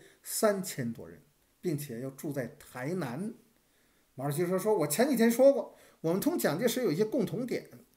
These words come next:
这次杜勒斯同蒋介石吵了一顿，说明我们可以在一定意义上联蒋抗美。我们暂不解放台湾，可以使蒋介石放心同美国人闹独立性。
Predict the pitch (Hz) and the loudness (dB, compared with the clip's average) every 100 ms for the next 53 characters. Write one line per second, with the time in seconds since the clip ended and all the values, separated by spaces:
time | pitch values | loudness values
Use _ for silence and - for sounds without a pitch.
0 | _ - 392 247 - - 262 - 285 254 | _ 2 4 4 0 2 2 2 -2 2
1 | 233 214 165 - 226 208 214 175 135 185 | 4 4 2 0 -2 -2 -4 -4 -4 -4
2 | 147 180 - 98 107 151 156 147 147 - | -6 -8 -10 -12 -8 -4 -2 -2 -6 -14
3 | - - - 208 226 196 139 147 214 180 | -20 -12 0 4 4 2 0 -2 -2 -2
4 | 170 143 151 277 403 277 262 233 143 160 | 0 -2 -2 -2 0 0 0 0 0 -4
5 | - - - _ 151 180 185 285 311 - | -6 -10 -20 _ 2 6 6 6 -2 0
6 | 196 - - - - 240 131 123 131 _ | -2 -2 -14 -10 -2 0 0 -4 -8 _
7 | _ _ _ _ _ _ _ _ - 175 | _ _ _ _ _ _ _ _ -6 -2
8 | 226 220 302 190 - 123 139 120 143 156 | -2 6 6 6 -2 -4 -6 -4 -2 -2
9 | 151 - - - - 269 359 349 294 226 | -4 -14 -20 -20 2 6 6 4 2 0
10 | 147 180 185 202 - 220 180 208 - 180 | 2 0 0 0 2 2 0 -6 -4 -4
11 | 120 123 139 165 131 131 151 147 160 | -4 -4 -6 -4 -6 -6 -8 -8 -12